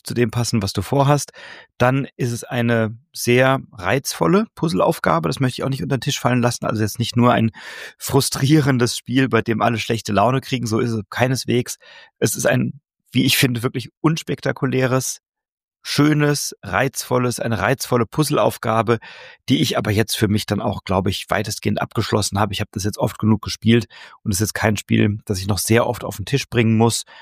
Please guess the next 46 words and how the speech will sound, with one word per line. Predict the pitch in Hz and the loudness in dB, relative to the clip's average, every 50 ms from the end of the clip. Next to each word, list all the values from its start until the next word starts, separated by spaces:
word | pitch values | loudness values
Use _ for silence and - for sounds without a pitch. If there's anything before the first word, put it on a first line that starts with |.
| - _ _ - | -20 _ _ -2
Ähm, | - 117 113 107 104 110 - | 0 2 2 0 0 -4 -4
aber | 117 113 110 | -4 -2 -2
die | - 120 107 | -2 -4 -4
Zeit, | - - 117 117 123 113 - | 0 0 2 2 2 0 -2
in | - 107 | -4 -2
der | 120 113 | -2 -2
ich's | 107 - | -2 -4
gespielt | - - - - 143 131 135 | -8 -12 -8 -4 -2 -2 -2
hab, | 107 | -2
hatte | 110 110 | -4 -4
ich | - - | -6 -4
mehrheitlich | 113 110 120 135 127 127 123 117 - - 123 - - - _ _ - _ _ _ | 0 2 2 4 4 2 2 0 0 -2 -4 -4 -6 -10 _ _ -20 _ _ _
gute | - 170 220 226 185 | 0 2 2 2 0
Partien | - - 156 - - - 139 135 135 - | -2 -2 -2 -2 0 0 0 0 0 -2
und | - - - - | -4 -6 -8 -8
ein | 113 | -8
paar, | - - 101 95 98 110 110 110 127 160 _ _ _ - | -2 0 2 4 4 4 2 0 -6 -12 _ _ _ -2
ähm, | 107 104 104 101 104 104 98 - _ - _ _ _ | 0 2 2 2 0 -2 -4 -6 _ -20 _ _ _
Menschen, | - 107 113 113 - - - 107 107 98 - - | 0 0 2 2 0 -2 -2 -2 -2 -2 -2 -2
die | 104 | 0
dann | 95 107 101 | 0 2 2
doch | 90 95 - - _ _ | 0 0 -2 -6 _ _
etwas | - 123 - - 107 - | -6 -4 -2 -2 -2 -2
frustrierter | - - 95 - - - 104 - 104 - | -2 -2 -2 0 0 0 2 2 2 0
aus | - - | 0 0
der | - 107 | -2 0
Runde | 87 92 101 104 104 90 | 2 2 2 2 2 2
rausgegangen | 80 92 90 - - 101 101 95 92 92 85 | 2 2 0 -2 -6 -4 -2 -2 0 0 -2
sind, | 92 95 92 - - | -2 -2 -4 -4 -6
als | 101 - | -6 -4
sie | - 98 | -4 -2
reingekommen | - 76 80 90 92 90 - 92 92 90 | -2 0 0 0 -2 -2 0 0 0 0
sind. | 82 90 95 92 87 - - - - - - - - _ | 2 2 2 0 0 -2 -6 -18 -20 -20 -20 -20 -20 _
Und | _ - 110 104 98 | _ 0 0 0 0
deswegen | 98 - - 110 95 101 98 90 | 0 0 0 0 0 0 0 2
sollte | - 113 113 113 | 2 2 2 2
man | 113 110 95 | 2 0 -2
sich | 92 - | -2 -2
vorher | - 107 104 110 | 0 0 2 2
überlegen, | 104 101 98 90 82 92 92 92 98 101 - | 0 0 0 0 2 2 2 2 0 0 -2
mit | - 127 123 - | -2 -2 0 0
wem | 107 95 95 | 0 0 0
spiele | - - - - - | -2 -6 -8 -8 -8
ich | - | -8
das | - - - - | -10 -12 -14 -14
eigentlich? | - - - _ - - _ - - _ | -14 -16 -16 _ -20 -20 _ -20 -20 _